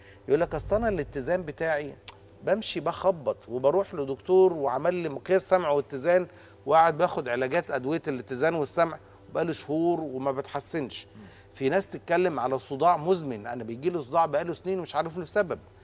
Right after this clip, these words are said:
واخد بالك؟ وكلمة الرقبة منسية خالص، أو حتى لو شافها بيشوفها بأشعة عادية، يقول له: "بس ده شوية خشونة بسيطة جدا والموضوع بسيط." لا، مش كده.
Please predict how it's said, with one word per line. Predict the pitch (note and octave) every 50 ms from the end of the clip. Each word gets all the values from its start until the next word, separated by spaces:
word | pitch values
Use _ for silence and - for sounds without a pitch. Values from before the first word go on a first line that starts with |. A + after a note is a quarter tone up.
| - - - - - - - - - -
واخد | A#2+ A2+ - G#2+ A2
بالك؟ | B2+ C#3 C#3+ - -
وكلمة | B2 A2+ - - G#3+ A#3+ A#3+ G3 -
الرقبة | E3+ D#3 F#3 G#3 F#3+ E3+ E3+
منسية | D3+ D3 C#3 C3+ - - G3 G3
خالص، | E3 - - G3+ G3 D3+ - - - - - - - - - - - A#2+
أو | B2 B2
حتى | - - A3 B3 - - G#3+
لو | F3+ D3+ C3+
شافها | - - G3 G3 - G3
بيشوفها | E3 C3+ C3+ - F#3+ G3+ G#3+
بأشعة | F#3+ B2 A#2+ A#2 - E3+ F3+
عادية، | E3 D#3+ C#3+ B2 B2 E3 F3 D#3 - - - - - - - - - -
يقول | F3+ G#3
له: | A3
"بس | G#3 G#3 -
ده | - A3+ A#3+
شوية | A#3+ - - F#4
خشونة | - - - B3+ - - B3+ A#3 A3+
بسيطة | G#3 G#3 G3 - A3+ G3 - G3+
جدا | F#3+ G#3 G3+ F#3 G3 F#3+ G3
والموضوع | G3 F#3 F#3 F#3 F#3 F3 G3+ G3 F3 - -
بسيط." | D3 C#3+ - - F3 - - -
لا، | D3+ F3 G#3+ A3
مش | F#3 D#3 -
كده. | - - F3